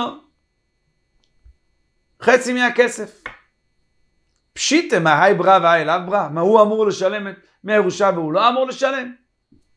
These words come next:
זה צד אחד. איכא דאמרי בדיוק הפוך, אדרבה, לאידך גיסא. ואמר לו,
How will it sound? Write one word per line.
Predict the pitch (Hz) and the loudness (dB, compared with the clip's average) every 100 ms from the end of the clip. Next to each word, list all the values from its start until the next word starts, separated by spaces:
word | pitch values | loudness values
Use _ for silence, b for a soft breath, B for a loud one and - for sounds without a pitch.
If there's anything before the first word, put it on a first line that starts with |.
| _ - | _ -12
זה | 170 | -6
צד | 175 180 | -2 -2
אחד. | 143 180 131 - _ b b b b - | 0 -2 -2 -6 _ b b b b -8
איכא | 165 185 | 0 2
דאמרי | 202 208 185 | 2 0 -2
בדיוק | 180 214 | -4 -4
הפוך, | 202 220 185 | -4 -2 2
אדרבה, | 240 247 165 123 _ _ _ _ - | 4 2 0 -6 _ _ _ _ -4
לאידך | 202 262 196 | 0 0 -2
גיסא. | 170 139 - _ _ _ _ _ _ _ - | -6 -16 -20 _ _ _ _ _ _ _ -16
ואמר | 131 190 214 | -6 -2 0
לו, | 190 170 - | 0 -2 -6